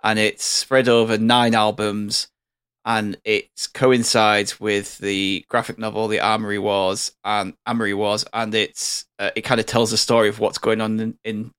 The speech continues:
each of those graphic novels, uh, which are written by the lead singer, Claudio Sanchez.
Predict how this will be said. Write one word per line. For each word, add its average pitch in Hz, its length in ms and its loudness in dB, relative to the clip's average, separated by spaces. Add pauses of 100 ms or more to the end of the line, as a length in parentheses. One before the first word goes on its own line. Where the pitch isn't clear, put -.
(100)
each 113 220 -4
of 113 40 -4
those 113 260 2 (240)
graphic - 280 -2
novels, 147 480 0 (480)
uh, 107 160 2
which 110 240 0
are 95 100 -6 (220)
written 107 260 0
by 104 140 2
the 101 80 -2
lead 107 240 0
singer, 117 420 2
Claudio 113 400 0
Sanchez. 131 680 2